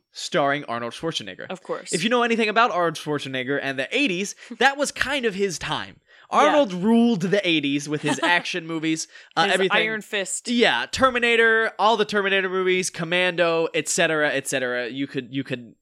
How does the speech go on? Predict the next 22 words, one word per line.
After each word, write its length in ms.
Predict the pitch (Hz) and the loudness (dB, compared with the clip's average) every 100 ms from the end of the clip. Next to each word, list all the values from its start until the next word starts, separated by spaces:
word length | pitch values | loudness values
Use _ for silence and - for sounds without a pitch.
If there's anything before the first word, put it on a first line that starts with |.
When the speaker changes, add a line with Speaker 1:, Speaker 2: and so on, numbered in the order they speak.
| _ | _
Speaker 1:
name 400 | 131 139 143 131 | -10 -4 -2 -2
a, 280 | 127 120 113 - - - | -2 -4 -6 -14 -20 -6
a, 180 | 135 - | -4 -2
an 80 | 135 | -4
entire 360 | 127 170 160 | -2 -2 -2
library 440 | 156 156 127 120 113 | 0 -2 -2 -6 -8
of 80 | 110 | -8
Arnold 280 | 117 113 | -10 -10
movies 340 | 110 104 98 - | -10 -10 -10 -8
that 140 | 107 | -8
were, 240 | 98 98 73 | -6 -10 -10
that 100 | 107 | -10
were, 240 | 98 92 - | -8 -10 -8
uh, 280 | 98 85 78 - 151 | -8 -8 -10 -16 -8
done 200 | 135 117 | -6 -6
in 60 | |
the 140 | 113 110 | -6 -6
eighties 300 | 110 107 - | -6 -8 -10
and 240 | 117 110 | -10 -6
surrounding 500 | 131 113 107 101 98 | -6 -4 -6 -8 -8
era. 300 | 101 101 107 _ _ - - _ _ _ | -6 -8 -10 _ _ -20 -20 _ _ _
Um, 400 | 208 208 196 185 | -2 0 -2 -8